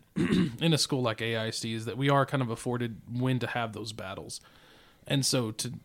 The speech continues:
to not be able to have a choice but to fight that battle every single time, I mean, that's rough.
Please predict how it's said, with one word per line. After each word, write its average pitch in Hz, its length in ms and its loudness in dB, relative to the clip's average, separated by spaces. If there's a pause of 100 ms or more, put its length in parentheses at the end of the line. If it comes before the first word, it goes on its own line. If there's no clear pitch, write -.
to 135 100 0
not 139 340 8
be 139 140 6
able 135 140 4
to 123 60 2
have 127 140 4
a 120 40 0
choice 135 280 2
but - 140 -2
to 110 80 -6
fight - 340 -2
that 120 180 0
battle 131 340 4
every 123 160 0
single 123 260 -2
time, 120 420 -2
I 120 60 -2
mean, 117 100 -2
that's 113 240 -4
rough. - 380 -12